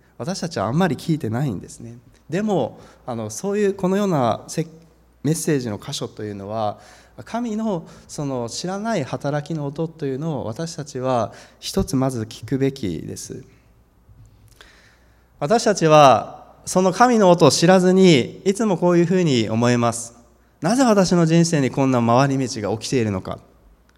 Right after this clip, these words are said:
なぜこんな無意味な遠回りをさせられているんだろうか？なぜこんな荒野を突き進まされなければ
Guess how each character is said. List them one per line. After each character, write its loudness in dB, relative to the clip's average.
な 4
ぜ 6
こ 0
ん -2
な 0
無 0
意 0
味 -2
な -2
遠 -6
回 -2
り -2
を -4
さ -10
せ -4
ら -2
れ -4
て -4
い 0
る 0
ん -2
だ 0
ろ 0
う -4
か？ -10
な 6
ぜ 2
こ -2
ん -2
な 0
荒 -2
野 -4
を -4
突 -10
き 0
進 -2
ま 0
さ -4
れ -4
な -4
け -8
れ -2
ば -4